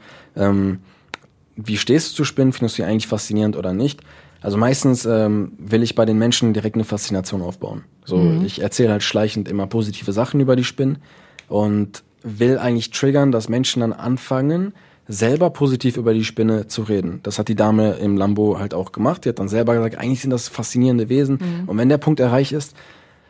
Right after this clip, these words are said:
Speaker 1: erreicht ist, dann weiß ich, okay, ich kann einen Schritt weitergehen. So, ich kann mehr Knöpfe drücken. Es
Speaker 2: Mhm.
Speaker 1: ist immer ein leichtes Rantasten, Trial and Error, sag ich mal. Ähm,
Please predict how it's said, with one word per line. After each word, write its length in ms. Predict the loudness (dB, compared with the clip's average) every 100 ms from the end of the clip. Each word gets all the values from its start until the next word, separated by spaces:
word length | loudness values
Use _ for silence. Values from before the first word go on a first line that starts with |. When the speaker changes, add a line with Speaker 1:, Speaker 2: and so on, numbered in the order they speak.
| -2
Speaker 1:
erreicht 360 | 2 2 2
ist, 220 | -2 0
dann 100 | 0
weiß 240 | 2 2 0
ich, 60 | -6
okay, 200 | 0 0
ich 100 | 2
kann 120 | 0
einen 120 | 0
Schritt 260 | -2 -6 -8 -20 -2
weitergehen. 540 | -2 0 -4 -6 -8
So, 140 | -6
ich 140 | -4 -4
kann 300 | -4 -4 -6 -8
mehr 200 | -2 -2
Knöpfe 300 | -2 -4 -4
drücken. 300 | -6 -8 -10
Es 80 | -6
Speaker 2:
Mhm. 40 | -4
Speaker 1:
ist 180 | -4 -8 -16 -20 _ _ -20 -6
immer 320 | 2 4 2
ein 160 | 0 2
leichtes 500 | 2 2 -2 -6 0
Rantasten, 800 | 2 2 -2 -6 -4 -4 -4 -6 -12 _ _ _ -20 _ _ _ _ _ -8
Trial 240 | -2 0
and 120 | 0 -2
Error, 460 | 0 2 2 0 -4
sag 160 | -6
ich 160 | -6 0
mal. 220 | 0 0 -4 -20 -20 -20 -20 _ -20 _ _ -2
Ähm, 500 | 2 4 4 2